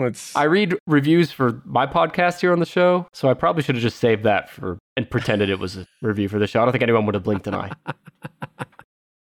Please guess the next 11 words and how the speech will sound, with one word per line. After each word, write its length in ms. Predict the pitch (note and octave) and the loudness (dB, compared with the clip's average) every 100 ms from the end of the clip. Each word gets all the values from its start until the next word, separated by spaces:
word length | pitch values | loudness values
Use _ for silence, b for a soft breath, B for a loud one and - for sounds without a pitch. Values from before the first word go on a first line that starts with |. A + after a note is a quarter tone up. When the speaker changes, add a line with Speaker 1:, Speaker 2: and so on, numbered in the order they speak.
| _ B B B - | _ B B B -6
Speaker 1:
Damn, 260 | D#3+ A3+ F3 | 0 4 4
you 100 | B3+ | 4
guys 200 | G#3 D#3 | 4 4
get 140 | D#3 | 4
some 160 | C3+ B2+ | 2 2
haters 460 | D#3 B3 D4+ F3 | 2 4 4 6
on 100 | C3+ | 6
those 160 | C3 B2+ | 6 4
one 200 | B2+ A#2 | 2 2
stars. 500 | G2+ A#2 G2+ G2+ A2 | 2 2 2 0 -4
<laughs> 600 | - - D#3 - D4+ | -8 -6 -8 -4 -6